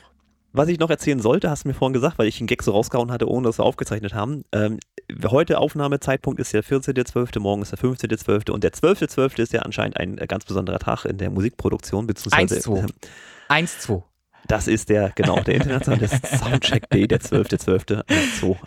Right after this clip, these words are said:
Speaker 1: eins zwei. So, ist nicht der Flachwitz der Woche.
Speaker 2: Aber
Speaker 1: Ähm,
Speaker 2: geil, eins zwei, eins zwei. <laughs>
Speaker 1: Tatsächlich, das ist ja blöd, wir zählen ja vorher ein, wir machen auch unsere Tests und es ist wirklich so eins zwei.
Speaker 2: Ja.
Speaker 1: Weiß der Geier, warum sich das so eingebürgert
Speaker 2: Ja,
Speaker 1: hat.
Speaker 2: ist so.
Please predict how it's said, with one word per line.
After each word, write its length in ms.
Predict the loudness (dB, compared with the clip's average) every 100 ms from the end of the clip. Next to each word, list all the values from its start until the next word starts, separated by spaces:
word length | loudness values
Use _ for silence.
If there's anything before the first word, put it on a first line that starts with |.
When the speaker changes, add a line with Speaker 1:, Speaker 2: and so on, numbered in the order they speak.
| -4
Speaker 1:
eins 180 | -4
zwei. 180 | -4 -6 -2
So, 240 | 0 2
ist 200 | 0 0
nicht 140 | 0 2
der 80 |
Flachwitz 320 | 0 0 -2 -2
der 100 | 2
Woche. 300 | 2 0 2
Speaker 2:
Aber 280 | 4 6 4
Speaker 1:
Ähm, 40 |
Speaker 2:
geil, 360 | 4 4 4 2
eins 340 | 2 0 -2 -4
zwei, 260 | -2 0 0
eins 340 | 2 2 0 -6
zwei. 260 | -4 -4 -4
<laughs> 1800 | -8 0 2 2 0 0 2 2 2 4 2 4 2 4 2 0 0 2
Speaker 1:
Tatsächlich, 500 | 2 4 4 4 2
das 120 | 0
ist 140 | 0
ja 100 | 2
blöd, 240 | 4 4 4 4
wir 120 | 0
zählen 200 | 0 0
ja 100 | 0
vorher 280 | 2 2 2
ein, 100 | 2
wir 80 | 2
machen 160 | 2
auch 160 | 2 2
unsere 240 | 0 -2
Tests 260 | -2 -2 -2
und 140 | -4
es 100 | -4
ist 200 | -4 -4
wirklich 260 | -4 -4 -4
so 160 | -6
eins 320 | -6 -8 -10 -6
zwei. 180 | -4 -4 -10 -18 -6
Speaker 2:
Ja. 200 | -2 -2 -2 -2
Speaker 1:
Weiß 240 | 0 0
der 160 | -2 -4
Geier, 320 | -2 0 2
warum 260 | 2 0 0
sich 160 | -2
das 180 | -4 -4
so 100 | -4
eingebürgert 440 | -4 -4 -2 0 2
Speaker 2:
Ja, 280 | 2 0 -2
Speaker 1:
hat. 80 | -6 -10 -16 -12
Speaker 2:
ist 160 | -8 -4
so. 200 | -4 -6